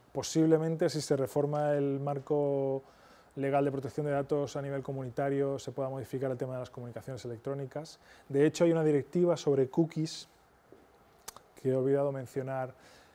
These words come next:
aprobada, eh, cuyo plazo de incorporación al derecho español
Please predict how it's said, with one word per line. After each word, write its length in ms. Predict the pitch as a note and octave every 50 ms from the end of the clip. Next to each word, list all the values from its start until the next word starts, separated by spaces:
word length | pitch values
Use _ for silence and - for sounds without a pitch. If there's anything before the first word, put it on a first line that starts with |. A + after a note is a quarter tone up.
| _ _ - -
aprobada, 600 | - B2+ A#2 C3+ C3+ C#3+ D#3 E3 F3 F3+ F#3+ A3+ - - _ - - _ _ _ _ _ - - _ _ _ _ _ _ _ -
eh, 440 | - D3 C#3+ C#3 C3+ C3+ C3+ C3+ C3+ -
cuyo 220 | D3 C#3+ C#3+ C3+
plazo 380 | - D3+ D#3+ D#3 - - F3 D#3
de 80 | D#3
incorporación 540 | D3+ C#3+ D#3 C#3+ C3 - C#3 C#3 - E3 D#3+
al 80 | D3+ C#3+
derecho 260 | C#3+ C#3+ C#3 - D#3+
español 540 | - - - C#3+ C#3 D3 D#3+ E3 F3+ G3+